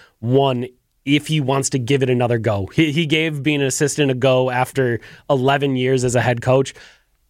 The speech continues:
It didn't work out so well. He didn't love it. I, I'm curious if he thinks it could go better this time around with Doc around.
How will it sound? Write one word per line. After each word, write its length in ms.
It 100
didn't 200
work 180
out 160
so 100
well. 140
He 120
didn't 220
love 180
it. 160
I, 280
I'm 160
curious 440
if 400
he 180
thinks 260
it 60
could 140
go 100
better 300
this 180
time 180
around 280
with 120
Doc 280
around. 260